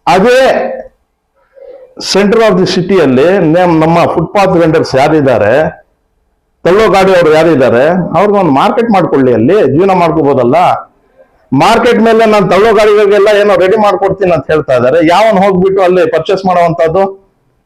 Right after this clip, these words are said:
ಯಾರ ಹಲ್ಲು ಹಂಪರಗಳು ತಗೊಳವನು, ಹೂವು ತಗೊಳವನು ಅಲ್ಲೆಲ್ಲ,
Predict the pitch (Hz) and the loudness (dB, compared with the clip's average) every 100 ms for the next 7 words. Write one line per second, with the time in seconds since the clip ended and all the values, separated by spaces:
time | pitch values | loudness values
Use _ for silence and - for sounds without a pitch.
0 | _ - 185 196 190 196 196 185 175 190 | _ -2 0 2 2 2 2 0 0 0
1 | 185 180 165 175 180 180 170 180 185 165 | 2 2 0 0 2 2 2 2 2 2
2 | 190 - 175 175 165 165 160 160 165 | 2 2 2 2 2 2 2 2 2